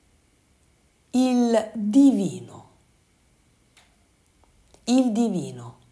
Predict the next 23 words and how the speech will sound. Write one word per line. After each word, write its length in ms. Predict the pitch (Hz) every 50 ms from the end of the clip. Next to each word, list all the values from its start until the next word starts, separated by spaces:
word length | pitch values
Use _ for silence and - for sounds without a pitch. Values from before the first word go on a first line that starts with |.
| _ _
la 180 | 190 202 214 214
perfezione 720 | 226 226 226 - - 233 233 - - - 262 247 233 208
divina 480 | 180 185 175 156 147 135 139 147 147 -
a 180 | - 226 233 233
cui 260 | - - 247 247 247
noi 320 | 208 165 143 139 143 147 165
dobbiamo 580 | 185 220 240 196 185 180 151 143 143 147 147 - -
tendere 680 | - 180 160 147 143 139 135 131 123 - - - - _ _ _ -
e 60 | 196 196
che 160 | - 226 226
la 120 | 226 220
tua 200 | 220 226 254 208
anima 320 | 175 160 160 160 165 165 165
ti 200 | - - 233 226
fa 220 | - 240 240 233
tendere 800 | 233 - - 185 151 139 139 143 143 147 151 156 160 175 - - -
attraverso 840 | 233 226 226 - - 254 254 214 160 139 139 - - - - - -
l'innamoramento. 1000 | 196 208 220 208 196 175 165 156 151 143 139 135 135 131 127 123 123 - _ - - _ _ _ _ _ _ _ _ _ _ _ _ _ _ _ _ _ _ - - - - - - - - - - - - - - _ _ _ _
Quindi 260 | _ - 247 226 208
l'obiettivo 640 | 202 214 208 208 233 226 226 - - 277 262 233 214
dell'innamoramento 960 | 185 185 190 196 196 202 202 208 208 214 220 233 254 269 269 269 254 - 220
è 140 | 202 202 190
l'espansione. 1300 | 190 196 214 226 254 269 262 262 - - - - - 220 208 202 196 185 - - - - 139 135 123 120